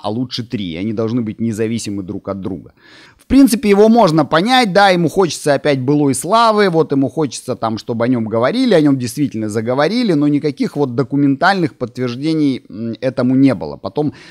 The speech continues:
нужно понимать, что в операцию подобного рода, если мы не <laughs> берем во внимание версию с какой-то проукраинской группой из шести человек, а если это речь идет об,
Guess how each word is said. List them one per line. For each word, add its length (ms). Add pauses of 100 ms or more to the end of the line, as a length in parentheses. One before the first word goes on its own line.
(120)
нужно 300
понимать, 420
что 200
в 40
операцию 480
подобного 560
рода, 400 (260)
если 220
мы 120
не 360
<laughs> 180
берем 360
во 80
внимание 480
версию 400
с 80
какой-то 380
проукраинской 680
группой 320
из 40
шести 320
человек, 480 (280)
а 100
если 260
это 160
речь 240
идет 220
об, 180